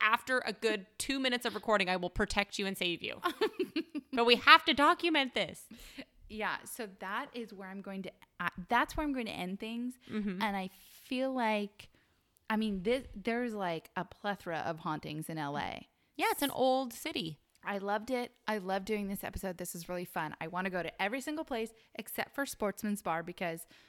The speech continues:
Speaker 2: I'm not about to get choked by a ghost.
Speaker 1: Well, you have to go with me.
Speaker 2: That's fine. I'll
Speaker 1: It's
Speaker 2: sleep in the
Speaker 1: pa-,
Speaker 2: car.
Speaker 1: it's part of the pod.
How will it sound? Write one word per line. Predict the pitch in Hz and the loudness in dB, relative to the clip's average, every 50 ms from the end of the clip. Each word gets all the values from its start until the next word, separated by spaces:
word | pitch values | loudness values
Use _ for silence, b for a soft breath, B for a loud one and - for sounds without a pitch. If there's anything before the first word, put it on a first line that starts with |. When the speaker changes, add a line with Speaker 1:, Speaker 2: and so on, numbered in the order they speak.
| b b b b b b | b b b b b b
Speaker 2:
I'm | 208 214 | 0 4
not | 214 208 202 | 6 6 6
about | 190 190 185 - | 6 4 2 2
to | 190 | 0
get | 180 175 | -2 -2
choked | - - 175 - - | -2 -2 -4 -4 -4
by | 170 160 | -6 -6
a | 165 | -4
ghost. | 160 160 156 160 | -4 -4 -2 -2
Speaker 1:
Well, | 226 233 - - | -2 -2 -2 0
you | 233 226 | 0 2
have | 226 247 247 - | 4 4 4 2
to | 240 | 0
go | 220 214 202 | -2 -2 0
with | 202 208 - - | 0 -2 -2 -4
me. | - 170 160 175 160 - _ _ _ _ _ _ _ _ _ _ - | -6 -6 -6 -6 -10 -16 _ _ _ _ _ _ _ _ _ _ -6
Speaker 2:
That's | 339 381 - | -6 -4 -2
fine. | - 349 370 403 | -4 -4 -2 -2
I'll | 359 | 0
Speaker 1:
It's | 349 - | 2 2
Speaker 2:
sleep | - 339 - | 2 2 2
in | 339 | 2
the | 349 | 2
Speaker 1:
pa-, | - | 4
Speaker 2:
car. | 311 226 | 4 2
Speaker 1:
it's | 214 - | 2 2
part | - 233 220 214 | 2 2 2 2
of | 220 202 | 0 -2
the | 220 | -4
pod. | - - - 202 190 190 190 185 | -6 -4 -2 0 2 0 0 0